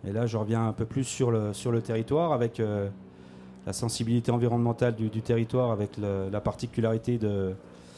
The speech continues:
bah, du, du Rupt de Made, hein, qui, qui traverse, euh, tout ce territoire-là et qui alimente la, la ville de Metz. Et donc, on a,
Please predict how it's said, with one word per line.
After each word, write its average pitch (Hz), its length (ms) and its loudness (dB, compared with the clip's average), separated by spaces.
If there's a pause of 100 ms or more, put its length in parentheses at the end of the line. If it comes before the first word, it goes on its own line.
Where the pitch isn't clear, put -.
(500)
bah, 104 120 2
du, 107 140 0
du 113 120 4
Rupt 127 180 6
de 131 60 6
Made, 143 300 6
hein, 135 80 2
qui, 113 240 -2
qui 117 140 -4
traverse, 127 480 0
euh, 110 120 6
tout 117 140 -2
ce - 80 -8
territoire-là 120 540 2
et - 20 0
qui 117 120 -4
alimente 110 360 0
la, 98 160 0
la 101 100 0
ville 98 140 -4
de 101 80 0
Metz. 143 360 -4 (1080)
Et 110 80 0
donc, 139 260 0
on 123 120 4
a, 107 680 4